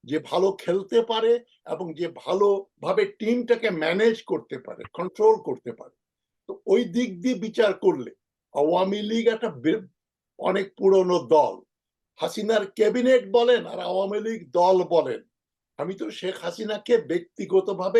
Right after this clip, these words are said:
এই কাছাকাছি সামনাসামনি কমপক্ষে পঞ্চাশ বার দেখেছি, ঘন্টার পর ঘন্টা কথা বলেছি আজ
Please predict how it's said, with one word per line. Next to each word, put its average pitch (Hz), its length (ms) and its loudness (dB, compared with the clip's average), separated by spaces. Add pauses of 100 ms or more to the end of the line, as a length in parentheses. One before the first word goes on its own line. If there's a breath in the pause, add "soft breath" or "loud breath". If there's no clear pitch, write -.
এই 226 180 4
কাছাকাছি 208 640 -8
সামনাসামনি 208 800 -4 (260 soft breath)
কমপক্ষে 208 460 -2 (100)
পঞ্চাশ 226 580 0
বার 175 300 0
দেখেছি, 180 480 0 (420)
ঘন্টার 208 500 0
পর 190 220 0
ঘন্টা 190 420 -4
কথা 185 280 -4
বলেছি 202 400 -2
আজ 170 140 -4